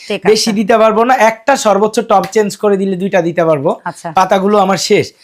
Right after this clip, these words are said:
Speaker 1: হুম।
Speaker 2: এটা প্রাইস থাকবে পঁয়ত্রিশশো টাকা।
Speaker 1: ওকে, ডান।
Speaker 2: পঁয়ত্রিশশো, হ্যাঁ। তারপরে হচ্ছে এই যে দেখেন আপু, এক,
Speaker 1: হুম,
Speaker 2: ঠিক আছে?
Speaker 1: কাঠগোলাপ।
Speaker 2: দুই,
Speaker 1: হুম।
Speaker 2: ঠিক আছে?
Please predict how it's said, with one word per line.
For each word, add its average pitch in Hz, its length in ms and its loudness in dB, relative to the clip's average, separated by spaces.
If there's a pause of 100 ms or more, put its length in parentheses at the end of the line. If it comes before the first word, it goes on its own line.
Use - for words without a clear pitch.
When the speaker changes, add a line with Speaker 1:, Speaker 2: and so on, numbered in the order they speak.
(120)
Speaker 1:
হুম। 196 120 -8
Speaker 2:
এটা 196 140 0
প্রাইস 196 260 0
থাকবে 208 260 -2
পঁয়ত্রিশশো 180 560 -2
টাকা। - 440 -8
Speaker 1:
ওকে, 175 220 -10
ডান। 170 280 -6
Speaker 2:
পঁয়ত্রিশশো, 180 600 -2
হ্যাঁ। 220 180 -2 (580)
তারপরে 190 360 2
হচ্ছে 226 480 2 (1300)
এই 202 120 2
যে 208 140 2
দেখেন 196 320 0
আপু, 170 320 -4 (380)
এক, 185 320 0 (340)
Speaker 1:
হুম, 208 160 -6
Speaker 2:
ঠিক 226 120 -4
আছে? 240 120 2
Speaker 1:
কাঠগোলাপ। 214 540 0 (440)
Speaker 2:
দুই, 151 640 0
Speaker 1:
হুম। 208 320 -6
Speaker 2:
ঠিক 185 140 -6
আছে? 180 260 -2